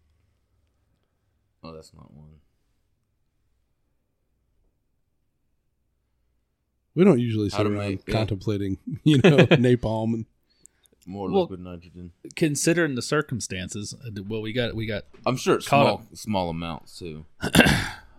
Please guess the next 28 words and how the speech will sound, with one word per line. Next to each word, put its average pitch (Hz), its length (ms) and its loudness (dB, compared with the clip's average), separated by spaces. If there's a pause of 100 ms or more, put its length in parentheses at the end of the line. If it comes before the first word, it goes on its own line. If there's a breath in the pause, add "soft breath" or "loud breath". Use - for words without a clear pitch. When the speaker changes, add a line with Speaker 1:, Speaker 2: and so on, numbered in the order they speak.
Speaker 3:
We 123 120 4
got 117 180 4
caught 156 220 10
up - 80 -2
in 110 80 2
the 101 40 0
conversation 98 640 -4
because 98 480 -4 (1300)
Florida's 113 340 2
about 98 300 -4
to, 95 360 -6 (300)
well, 123 140 -6
they've 110 100 -2
already 120 200 2
passed 123 360 0
the 98 60 -6
law, - 400 -8 (800)
but 101 100 -2
it's 95 100 -6
gonna 95 160 -4
go 98 160 -4
into 98 200 -8
effect 107 320 -6
on 98 80 -8
the - 80 -16
first - 240 -10
of 104 40 -20
July. 98 380 -10